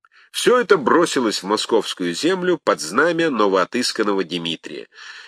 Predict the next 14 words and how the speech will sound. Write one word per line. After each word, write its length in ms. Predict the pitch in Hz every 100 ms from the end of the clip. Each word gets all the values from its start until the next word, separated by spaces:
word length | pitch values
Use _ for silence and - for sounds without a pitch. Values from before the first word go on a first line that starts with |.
| -
Никто 360 | 107 151 - 233
не 140 | 190
верил, 440 | 156 185 202 196 180 _ _ -
чтобы 340 | - 127 117
он 220 | 170 151
был 260 | 98 135 147
настоящим. 840 | 131 - 104 85 69 - - - _ _ _ _ _ _ _ _ - - -
Князь 320 | 131 190 175
Рожинский 580 | 180 160 190 202 - 135
отстранил 540 | 117 - 113 117 117
Миховецкого, 840 | 110 107 113 107 139 - - 151 123
принял 320 | - 143 123 104
звание 500 | 92 101 85 78 76
гетмана 600 | - 175 - 180 175